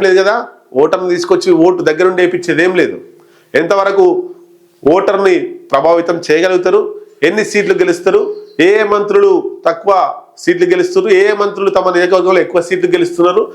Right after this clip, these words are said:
ఎవ-, ఎవరికి స్థానచలనం ఉంటుందా లేదా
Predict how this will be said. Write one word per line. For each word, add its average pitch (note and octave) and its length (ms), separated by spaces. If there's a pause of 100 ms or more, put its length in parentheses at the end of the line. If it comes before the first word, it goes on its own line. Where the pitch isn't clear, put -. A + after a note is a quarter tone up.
(200)
ఎవ-, - 180 (160)
ఎవరికి A3 340 (960)
స్థానచలనం G3+ 680
ఉంటుందా G3 320 (320)
లేదా A3 220